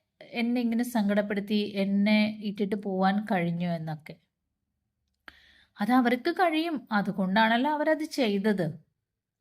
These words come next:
നിങ്ങളൊന്ന് മനസ്സിലാക്കണം, അവരുടെ ചിന്തകളും നിങ്ങളുടെ ചിന്തകളും രണ്ടും രണ്ട് തരത്തിലാണ്. നിങ്ങൾക്ക് ചെയ്യാൻ കഴിയില്ലാത്തത് അവർക്ക് ചെയ്യാൻ കഴിയും. അതുകൊണ്ടാണല്ലോ അവരത് നിങ്ങളോട് ചെയ്തത്. നിങ്ങൾക്കത് ഇപ്പോഴും ചെയ്യാൻ കഴിയുന്നില്ല.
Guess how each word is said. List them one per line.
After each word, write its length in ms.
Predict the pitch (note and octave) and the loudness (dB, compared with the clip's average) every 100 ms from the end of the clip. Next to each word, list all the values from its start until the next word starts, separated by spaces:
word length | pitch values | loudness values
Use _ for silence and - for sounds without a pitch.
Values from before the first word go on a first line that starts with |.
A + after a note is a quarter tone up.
| - | -8
നിങ്ങളൊന്ന് 340 | D4+ F4+ D4 D4+ | -2 0 2 2
മനസ്സിലാക്കണം, 960 | C4+ G3+ G#3+ G#3+ G3+ E3+ D#3+ - - _ _ _ _ _ _ | 2 2 2 0 0 -4 -6 -10 -20 _ _ _ _ _ _
അവരുടെ 460 | G3 F#3+ A#3 C#4+ E4 | -2 0 2 2 2
ചിന്തകളും 920 | F4+ C4 A#3 A3+ G#3+ F#3+ F3 D#3+ - _ _ _ _ _ _ _ _ _ _ _ _ _ | 2 2 2 2 2 2 2 -2 -10 _ _ _ _ _ _ _ _ _ _ _ _ _
നിങ്ങളുടെ 560 | G#3+ G#3+ A3 B3 C4+ D4 | 0 2 4 4 4 2
ചിന്തകളും 640 | - A3+ G#3 G3+ G#3 G#3+ G3+ | 0 0 2 2 0 0 -2
രണ്ടും 360 | F3+ F3+ A3 G#3+ | -2 0 -2 0
രണ്ട് 360 | F3 E3 F#3 B3+ | -2 -2 -4 0
തരത്തിലാണ്. 640 | A3+ F#3+ - F3+ D#3+ D3+ - _ _ _ _ _ _ _ - | 0 -2 -4 -2 -2 -4 -12 _ _ _ _ _ _ _ 2
നിങ്ങൾക്ക് 540 | G#3+ A#3 C4 C#4 C#4 | 4 6 4 4 0
ചെയ്യാൻ 420 | D#4+ D4+ C#4+ C#4+ | -4 -2 0 0
കഴിയില്ലാത്തത് 800 | D4 C4+ B3+ C4+ C4 C4 B3+ B3+ | 0 0 2 0 4 4 2 0
അവർക്ക് 460 | D4+ C4 C4 C4+ D4+ | 0 2 2 0 -2
ചെയ്യാൻ 460 | - C4+ B3+ B3+ A#3+ | -2 2 4 4 4
കഴിയും. 440 | A3+ A3 A3 - F#3+ | 2 2 2 -4 -4
അതുകൊണ്ടാണല്ലോ 540 | E3 E3+ F#3 G#3 A#3 | -2 0 0 2 4
അവരത് 320 | A#3+ B3+ C4 | 2 2 2
നിങ്ങളോട് 340 | C4 B3+ C4 C4+ | 2 4 2 0
ചെയ്തത്. 580 | - B3 G#3+ G3+ F#3 | 0 0 2 0 2
നിങ്ങൾക്കത് 400 | A3 B3+ C4 C4+ | 4 4 2 2
ഇപ്പോഴും 300 | C4+ C4 B3 | -2 -2 0
ചെയ്യാൻ 340 | A#3+ A3 F#3+ F#3 | 0 0 0 0
കഴിയുന്നില്ല. 560 | E3 D#3+ E3 D#3 D#3 | -4 -6 -10 -8 -10